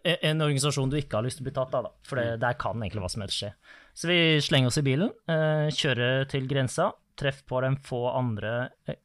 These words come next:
Speaker 1: utlendingene som er i landet da, på grensa. Så det blir stående en liten kolonne på fire biler der, da. Og så samler det seg en, eh, en,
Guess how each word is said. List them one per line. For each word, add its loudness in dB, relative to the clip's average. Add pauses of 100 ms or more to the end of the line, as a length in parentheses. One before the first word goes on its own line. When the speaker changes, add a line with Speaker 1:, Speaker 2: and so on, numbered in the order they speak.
(100)
Speaker 1:
utlendingene 0
som 0
er 0 (180)
i -2
landet 0
da, 0 (640)
på 2
grensa. 0 (920)
Så 0
det 2
blir 6
stående 4
en 2
liten 2
kolonne 2
på -4
fire 0
biler -2
der, -2
da. -12 (480)
Og -4
så -2
samler 2
det -4
seg 0
en, 2
eh, -2
en, -2